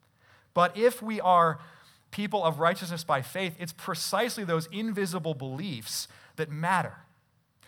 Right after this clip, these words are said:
And Abraham here in Genesis fifteen, he says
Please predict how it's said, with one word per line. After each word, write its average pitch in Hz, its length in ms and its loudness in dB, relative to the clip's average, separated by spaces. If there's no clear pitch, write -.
And 160 100 -6
Abraham 208 540 2
here 185 160 -2
in 165 60 -2
Genesis 165 340 -6
fifteen, 165 320 -8
he 143 120 -10
says 202 680 0